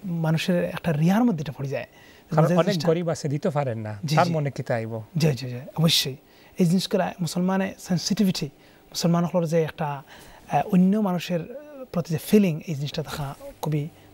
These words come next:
Speaker 1: গুরুত্বপূর্ণ বিষয়। It is very important that we feel for others, uh, as you have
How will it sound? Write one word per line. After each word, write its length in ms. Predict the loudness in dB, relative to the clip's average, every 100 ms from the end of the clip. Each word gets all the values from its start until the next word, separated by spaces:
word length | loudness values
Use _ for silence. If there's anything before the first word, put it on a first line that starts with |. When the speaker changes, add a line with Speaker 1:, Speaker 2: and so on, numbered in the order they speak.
| -2
Speaker 1:
গুরুত্বপূর্ণ 380 | -2 -2 -4 -4 -2
বিষয়। 220 | -4 -8 -18 -20 -20
It 60 | -6
is 40 | 4 4
very 100 | 4
important 300 | 0 -2 -2 -2
that 100 | -2
we 60 | -4 -6 0
feel 200 | 2 2 -4 -16 -14
for 80 | -6 -2
others, 200 | 0 -2 -6 -14 -20 -20 -20 -18 -4
uh, 220 | -4 -2
as 60 | 2
you 60 | 2
have 100 | 2